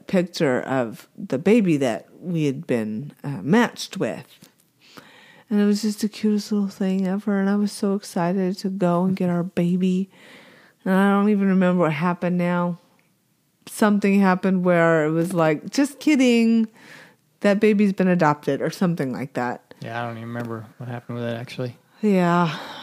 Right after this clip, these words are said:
Speaker 1: But anyway, so that went down the toilet, but we lost our money. Anyways, and, uh, <clears throat> so things were happening where we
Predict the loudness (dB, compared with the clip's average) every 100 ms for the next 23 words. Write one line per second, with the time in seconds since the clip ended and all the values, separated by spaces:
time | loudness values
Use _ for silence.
0 | -20 -20 _ -2 0 -2 -2 2 4 4
1 | 4 4 4 2 2 2 0 0 0 2
2 | 2 0 0 2 2 0 -2 -4 -4 -6
3 | -14 _ _ _ _ _ _ _ _ _
4 | _ -20 -20 -20 -20 -2 4 6 6 6
5 | 6 4 0 -4 0 2 2 2 2 2
6 | 2 0 -6 _ _ -2 -2 -2 0 2
7 | 4 2 0 4 4 4 4 6 4 2
8 | 2 2 2 2 4 4 2 -2 _ -20
9 | -20 -20 _ -2 4 6 6 6 4 2
10 | -4